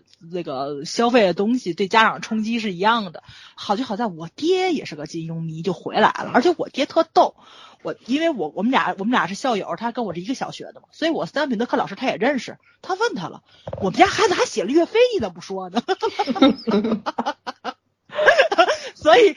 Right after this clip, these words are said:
所以这事儿其实大事化小，小事化无的这么一件事情，但是这个事情是我小学生发生的，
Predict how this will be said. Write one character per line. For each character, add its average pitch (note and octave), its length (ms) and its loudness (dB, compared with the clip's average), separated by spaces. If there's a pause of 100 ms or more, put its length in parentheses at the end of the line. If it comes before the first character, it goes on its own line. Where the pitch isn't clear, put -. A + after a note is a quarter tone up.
(120)
所 F#4 120 -2
以 D#4 60 0
这 F4+ 140 2
事 F#4 160 0
儿 C#4+ 80 4
其 C#4+ 100 -8
实 D4 140 -8
大 D#4 240 -2
事 D4 160 -8
化 C#4 200 -2
小， G#3 220 -6
小 - 300 -10
事 B3 140 -8
化 G#3 280 2
无 F3 240 -8
的 D4 80 0
这 B3+ 100 0
么 F#3+ 80 -6
一 F3 40 -8
件 F3+ 180 -8
事 F3+ 160 -14
情， E3 320 -12
但 F#4 220 4
是 E4+ 240 -6
这 E4 160 -2
个 B3 80 0
事 D4 200 -6
情 G3+ 220 -6 (320)
是 - 160 0
我 D#4+ 100 4
小 A3+ 240 0
学 F3+ 140 -4
生 B3 220 0
发 F3+ 200 2
生 E3 280 -10
的， C#3 140 -12